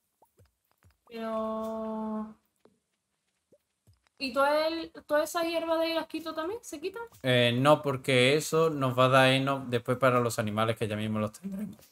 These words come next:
Speaker 2: Como el po-, eh, como las
Speaker 1: Ah.
Speaker 2: gallinas, por ejemplo, las vacas y todo eso. Nos da el heno para poderle dar de comer y así no gastarnos nuestro dinero en comida,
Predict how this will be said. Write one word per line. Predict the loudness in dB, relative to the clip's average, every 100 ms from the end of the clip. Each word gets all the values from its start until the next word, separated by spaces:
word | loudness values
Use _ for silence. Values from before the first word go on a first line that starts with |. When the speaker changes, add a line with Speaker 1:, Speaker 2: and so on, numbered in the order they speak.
| _ _ -20
Speaker 2:
Como | -20
el | -20
po-, | -4 2 4
eh, | 4 -2 -8 -4
como | -2 -2
las | -2
Speaker 1:
Ah. | -2
Speaker 2:
gallinas, | -2 -2 -2 -4
por | -6
ejemplo, | -6 -4 -4 0
las | 0 0
vacas | 2 2 2 -4
y |
todo | -2 -2 -4
eso. | -6 -12 -16 -20 -20 -20 _ -4
Nos | 2 6
da | 8
el | 8
heno | 4 2 -2 -6 _
para | 2 2
poderle | 2 0 0 -2 -2 0 0 -2
dar | 0 -2
de | 0 -2
comer | -2 -2 -2 -6
y | -2 0
así | 0 -2
no | -2
gastarnos | -2 -2 -4 -4 -4
nuestro | -6 -6 -6
dinero | -4 -2 -2 -2 -6 _ _ -8
en | -4
comida, | -2 0 -2